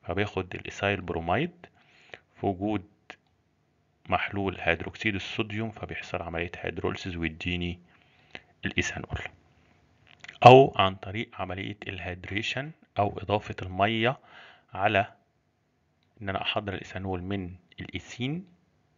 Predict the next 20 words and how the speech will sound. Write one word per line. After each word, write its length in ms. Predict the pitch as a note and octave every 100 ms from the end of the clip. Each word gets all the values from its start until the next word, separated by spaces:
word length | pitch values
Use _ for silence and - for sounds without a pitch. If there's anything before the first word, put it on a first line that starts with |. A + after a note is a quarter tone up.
| _
أو 80 | F2+
الإيثيلين، 580 | F2+ - - F#2+ D3 G3+ - - - - _ _
تمام؟ 340 | F#2+ G#2+ E3+ - - - _
بإضافة 520 | - G#2 G#2 G#2 G2 -
المية 300 | F#2 F2 F#2+
في 200 | F2+ -
وسط 260 | - F#2 - _ - -
حامضي 480 | - F2+ F#2+ A#2+ D3
اللي 140 | G2
هي 60 | F2+
بنسميها 480 | F#2+ - F2+ G#2
عملية 320 | F#2+ F2 F#2 -
الهيدريشن 680 | - F2 F2 F2 F#2 - G2 -
أو 120 | F2+
عملية 280 | F2 F#2+ -
الإماهة، 560 | - F#2 G2 A#2 E3+ - - _ - - - - - - - - - -
تمام؟ 440 | F#2+ A2 C#3+ D3
باخد 340 | G2+ G#2+ G2+ G2
هنا 140 | G2
الإيثيلين 640 | - - - F2 G#2+ D3